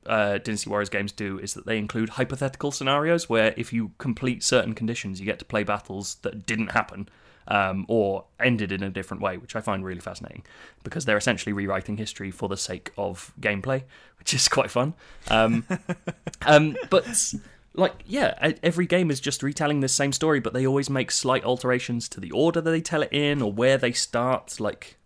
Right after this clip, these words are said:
Speaker 1: because actually, to start at the Yellow Turban Rebellion in terms of the Romance of the Three Kingdoms is kind of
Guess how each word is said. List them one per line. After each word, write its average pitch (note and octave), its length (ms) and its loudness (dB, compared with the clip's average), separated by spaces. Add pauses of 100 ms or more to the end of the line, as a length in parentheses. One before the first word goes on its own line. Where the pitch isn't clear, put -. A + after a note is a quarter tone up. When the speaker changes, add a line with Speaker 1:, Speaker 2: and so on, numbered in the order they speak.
Speaker 1:
because D3+ 280 -2
actually, C#3+ 480 2 (840)
to - 100 -6
start D3+ 320 6
at G2 40 -8
the G#2+ 80 -6
Yellow C3 200 4
Turban A#2+ 280 2
Rebellion A#2 400 4
in G2 100 -4
terms A2 280 0
of G#2 60 -4
the G2+ 60 -4
Romance G#2+ 300 -2
of - 60 -16
the G#2 80 -12
Three A2 140 -2
Kingdoms G#2 360 -4
is A2 180 -8
kind B2+ 460 -2
of A2 300 -2